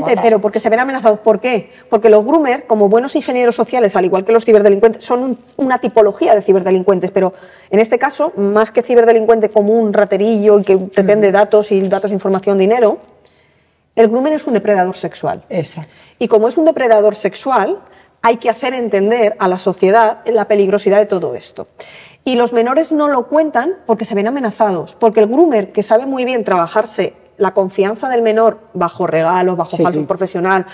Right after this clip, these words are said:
Speaker 2: bajo pe-, hacerse pasar por un menor, mientras ese clima de confianza se va estableciendo, le va sacando información al menor.
Speaker 1: Ujú.
Speaker 2: A qué colegio va, qué gustos tiene, tienes hermanos, dónde trabajan tus padres. Y si te pide las cosas y tú te asustas o dices, "Ah",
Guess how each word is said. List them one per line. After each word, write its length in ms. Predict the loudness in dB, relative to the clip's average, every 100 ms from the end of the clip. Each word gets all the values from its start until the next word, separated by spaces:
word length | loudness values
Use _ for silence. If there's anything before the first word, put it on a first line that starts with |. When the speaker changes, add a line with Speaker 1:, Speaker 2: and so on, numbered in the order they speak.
| -8 -4
Speaker 2:
bajo 220 | -2 -2
pe-, 80 | -2
hacerse 320 | -2 -4 -4
pasar 240 | -4 -4
por 100 | -4
un 180 | -4 -2
menor, 320 | 0 2 0 -4 -18 -20 -20 -12 -4
mientras 520 | -2 -2 -4 -4 -4
ese 200 | -4 0
clima 260 | 0 2 0
de 100 | -2
confianza 500 | -6 -6 -6 -6 -4
se 100 | -2
va 60 |
estableciendo, 600 | 0 0 0 -4 -4 -2 0
le 100 | 0
va 100 | -2
sacando 300 | -6 -8 -8
información 420 | -6 -4 -2 -2
al 100 | -2
menor. 260 | -4 -6 -10 _ _ _ _ -6
Speaker 1:
Ujú. 440 | -4 -2 -4 -4
Speaker 2:
A 60 | 0
qué 100 | 0
colegio 340 | 0 -2 -2 0
va, 320 | 2 2 0
qué 80 | -2
gustos 360 | -2 -2 -6 -6
tiene, 300 | -4 -2 -2
tienes 300 | -2 -2 -2
hermanos, 440 | -2 0 0 -2
dónde 180 | -2 -2
trabajan 340 | -2 -4 -4
tus 140 | -8 -2
padres. 440 | 0 0 -4 -10 -20 -20 -20 _ -4
Y 140 | -4
si 160 | -2 -2
te 120 | -2
pide 280 | 0 -2 0
las 180 | -2 0
cosas 560 | -2 -2 -8 -8 -18 _ _ _ _ _ _
y 120 | -6
tú 160 | -4 -4
te 100 | -2
asustas 520 | -4 -6 -6 -6 -4
o 80 | -2
dices, 400 | 0 -2 -4 -8 -8
"Ah", 340 | -8 -6 -10